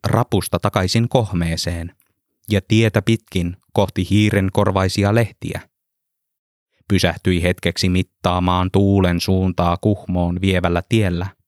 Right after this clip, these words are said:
naksautti niskojaan ja palasi takaisin Solutionsin toimistoon, laski reppunsa maahan, mutta unohti nostaa pöydälle puuoravan.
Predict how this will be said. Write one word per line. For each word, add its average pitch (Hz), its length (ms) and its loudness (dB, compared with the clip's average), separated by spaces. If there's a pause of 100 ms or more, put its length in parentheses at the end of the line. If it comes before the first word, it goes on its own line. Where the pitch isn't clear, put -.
(720)
naksautti 87 540 -2
niskojaan 98 760 0 (760)
ja 110 140 2 (140)
palasi 107 440 0
takaisin 123 480 0
Solutionsin 123 760 2
toimistoon, 90 840 -2 (640)
laski 98 420 0
reppunsa 92 600 -2
maahan, 101 580 0 (720)
mutta 82 300 -2
unohti 92 440 2
nostaa 92 440 -2 (120)
pöydälle 98 460 2 (140)
puuoravan. 92 880 0